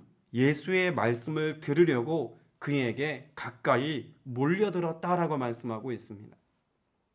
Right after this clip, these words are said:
하나님의 말씀을 들어볼 기회가 제대로 주어지지 않았던 그들에게 예수님이 찾아오셨습니다.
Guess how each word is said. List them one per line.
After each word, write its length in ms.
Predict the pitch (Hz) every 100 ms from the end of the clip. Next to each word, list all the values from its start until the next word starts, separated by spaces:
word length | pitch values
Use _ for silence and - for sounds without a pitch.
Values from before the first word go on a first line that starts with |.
| _ _ _ _ _ _ _ _ _ _ _
하나님의 480 | - 247 254 254 247
말씀을 520 | 170 165 208 208 196
들어볼 440 | - 175 185 196 -
기회가 420 | 180 185 190 185
제대로 400 | 151 151 175 180
주어지지 480 | 165 160 165 151 147
않았던 560 | 107 165 185 208 196
그들에게 760 | - 165 156 131 185 170 - -
예수님이 640 | 139 151 165 135 156 170
찾아오셨습니다. 1080 | - 262 247 254 190 165 127 131 139 123